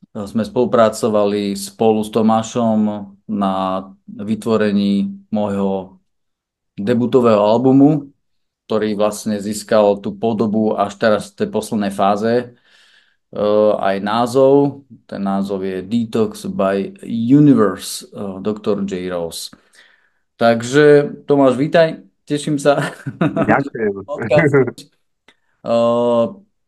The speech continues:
Speaker 1: buď taký dobrý, kľudne povedz, e, čo by si chcel povedať o tomto projekte,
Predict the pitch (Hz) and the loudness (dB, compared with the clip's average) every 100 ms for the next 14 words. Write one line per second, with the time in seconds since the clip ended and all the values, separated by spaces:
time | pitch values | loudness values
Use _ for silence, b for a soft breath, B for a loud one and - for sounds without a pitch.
0 | _ _ - 110 101 - _ - 139 139 | _ _ -14 -12 -14 -18 _ -2 0 4
1 | 127 127 127 156 151 147 139 147 139 131 | 4 4 4 4 6 4 4 0 2 2
2 | 123 147 143 139 135 135 - - 120 113 | 2 4 6 6 4 2 -6 -14 -14 -12
3 | 107 110 107 107 110 110 110 110 101 131 | -6 0 2 2 2 2 2 2 0 -2
4 | 123 127 117 147 127 127 117 113 107 113 | -2 -4 0 4 4 4 2 4 2 0
5 | 120 104 101 98 147 143 139 - 131 120 | -2 -4 -4 2 6 8 6 2 2 4
6 | 117 | 4